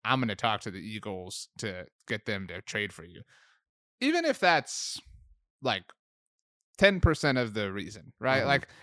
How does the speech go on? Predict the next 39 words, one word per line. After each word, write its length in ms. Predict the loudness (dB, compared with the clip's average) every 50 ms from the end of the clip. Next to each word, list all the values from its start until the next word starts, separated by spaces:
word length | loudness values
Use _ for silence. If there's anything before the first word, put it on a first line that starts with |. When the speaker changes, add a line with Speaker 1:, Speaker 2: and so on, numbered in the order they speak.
| 6 6
Speaker 1:
and, 160 | 6 6 6 6
and 100 | 8 10 12
I, 160 | 12 10 10 8 6 6
I'm 220 | 8 8 8 10
willing 280 | 10 10 10 8 6 6
to 220 | 4 4 4 2 0 -4
concede 360 | -6 -6 -4 -2 -2 -2 0
that 100 | 0 -2
it's 80 | -2 -2
possible 540 | -2 0 2 2 2 2 0 0 2 2 2
that 140 | 2 2 0
Jalen 320 | 0 -2 0 0 -2 -2
suggested 500 | -4 -4 -2 -2 0 0 0 0 0 2
it, 60 | 2
and 80 | 2 2
the 60 | 2
Eagles 220 | 2 2 0 0
said, 120 | 0 -2 -2
"You 80 | -2
know, 100 | 0 2
we 100 | 2 2
hadn't 180 | 2 2 2 4
thought 140 | 4 4 4
about 260 | 4 0 -2 -4 -8
that. 120 | -14 -4 0 2
Let's 180 | 2 2 4
think 220 | 2 2 2 4 2
about 260 | 0 -2 -4 -6 -6
that." 100 | -6 -4
And 120 | -2 0
then 100 | 2 4
they, 100 | 4 6
like, 160 | 6 4 4
fell 160 | 4 4 4 4
in 40 | 4
love 140 | 4 2 2
with 80 | 2
the 100 | 2 4
idea. 320 | 4 4 4 4 2 2